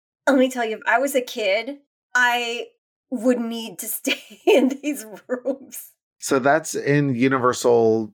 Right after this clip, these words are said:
Speaker 2: Port, the Universal Port Hotel.
Speaker 1: Yeah, yeah.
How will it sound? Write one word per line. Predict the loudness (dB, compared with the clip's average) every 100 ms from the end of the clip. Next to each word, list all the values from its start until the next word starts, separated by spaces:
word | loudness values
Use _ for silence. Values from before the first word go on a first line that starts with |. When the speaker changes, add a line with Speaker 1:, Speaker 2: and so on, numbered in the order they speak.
| _ -10
Speaker 2:
Port, | 0 2 2 -4 -14 -14 -8
the | -4
Universal | -2 -2 -2 -4
Port | -8 -2 -2 -2
Hotel. | -10 -10 -8 -8 -12 _ _ _ -4
Speaker 1:
Yeah, | 0 0 -4 _ _
yeah. | -12 -10